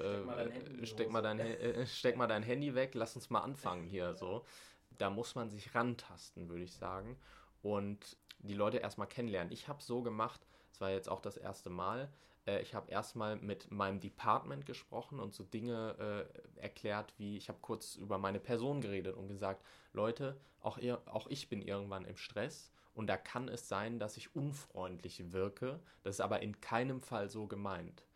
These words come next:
Speaker 2: Also es kann sein, dass ich mal den einen oder anderen, das mache ich als Base Manager ja auch schon, wenn irgendwas nicht läuft,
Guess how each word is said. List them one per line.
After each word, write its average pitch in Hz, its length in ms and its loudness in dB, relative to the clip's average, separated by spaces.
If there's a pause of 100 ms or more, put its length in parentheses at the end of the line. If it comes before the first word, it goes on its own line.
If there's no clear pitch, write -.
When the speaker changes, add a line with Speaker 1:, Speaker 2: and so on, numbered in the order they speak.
(200)
Speaker 2:
Also 98 200 0
es - 120 -4
kann 120 240 2
sein, 110 260 2
dass 104 140 0
ich - 140 -6
mal 101 260 2
den 101 160 -4
einen 104 200 2
oder 95 200 2
anderen, 98 280 0 (240)
das - 240 -10
mache 107 260 -4
ich 107 80 0
als 95 160 0
Base 139 280 4
Manager 90 380 -2
ja 87 120 -4
auch - 160 -6
schon, 98 240 -6
wenn 98 120 -4
irgendwas 113 320 0
nicht - 140 -8
läuft, 110 460 4